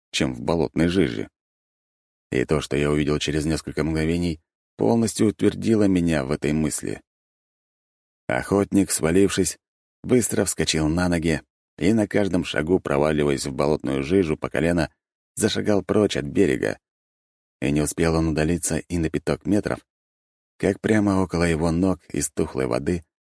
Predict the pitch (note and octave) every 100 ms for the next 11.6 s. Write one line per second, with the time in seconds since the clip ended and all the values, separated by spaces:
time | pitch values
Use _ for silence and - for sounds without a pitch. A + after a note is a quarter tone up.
0 | _ - - A#2 A#2+ - E2 F#2+ - -
1 | - - E2 D2+ D#2+ D2+ D2 E2 E2 -
2 | D2 D#2+ D#2 D2+ D2 D2 D#2 D#2 D2 D#2+
3 | D#2+ F2 F2+ A2 G#2+ B1+ G1+ - _ _
4 | _ _ _ - B1+ G1+ A1 C#2+ C2+ B1
5 | A#1+ - A#1 - E2 D2+ - - C2+ G#1+
6 | - D#2 F2+ D2 - _ _ _ _ D#2+
7 | E2+ E2 G2 F#2+ C2 A#1 - _ G#2 D2
8 | C2 C#2+ C2 D2 C2+ C#2 D2 D#2 E2+ -
9 | - - _ _ _ _ _ _ _ _
10 | _ _ _ _ _ A#1 B1+ C2+ D2 -
11 | D#2 D#2 D#2 D#2+ D#2 -